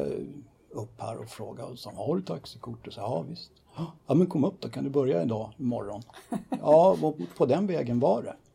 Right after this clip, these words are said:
Speaker 2: Så var det ibland man sökte jobb förr.
Speaker 1: Speciellt inom taxi. Och jag,
Speaker 2: Ja.
Speaker 1: jag skulle kunna tänka mig att det är likadant i, i taxi nu
Speaker 2: Ja.
Speaker 1: fortfarande.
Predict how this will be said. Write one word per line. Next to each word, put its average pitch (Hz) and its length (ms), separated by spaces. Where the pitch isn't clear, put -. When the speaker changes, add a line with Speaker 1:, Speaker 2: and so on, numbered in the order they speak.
Speaker 2:
Så 285 220
var 330 320
det 370 80
ibland 202 260
man 202 120
sökte 190 280
jobb 185 200
förr. 202 320
Speaker 1:
Speciellt 135 600
inom 120 180
taxi. - 420
Och 127 120
jag, 117 100
Speaker 2:
Ja. 254 160
Speaker 1:
jag 131 140
skulle - 260
kunna 120 220
tänka - 420
mig 143 120
att 113 120
det 117 80
är 110 40
likadant 104 580
i, 101 40
i - 80
taxi 98 320
nu 104 100
Speaker 2:
Ja. 247 160
Speaker 1:
fortfarande. 147 460